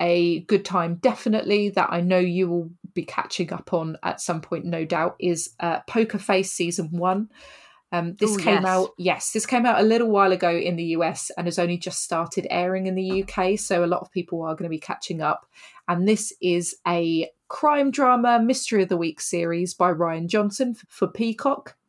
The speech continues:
Speaker 1: It stars Natasha Lyonne as Charlie Cale, who is a casino worker on the run who entangles herself into several mysterious deaths of strangers along the way.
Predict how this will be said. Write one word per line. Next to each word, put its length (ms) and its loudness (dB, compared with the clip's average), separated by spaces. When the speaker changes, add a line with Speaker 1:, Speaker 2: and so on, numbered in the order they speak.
Speaker 1:
It 140 2
stars 480 2
Natasha 420 0
Lyonne 460 2
as 340 0
Charlie 360 0
Cale, 480 2
who 160 2
is 120 0
a 60 -2
casino 480 -2
worker 380 0
on 160 0
the 100 0
run 320 -2
who 160 -4
entangles 640 0
herself 440 -2
into 280 -8
several 420 0
mysterious 680 0
deaths 320 -6
of 120 -2
strangers 600 -2
along 320 -2
the 60 2
way. 420 -2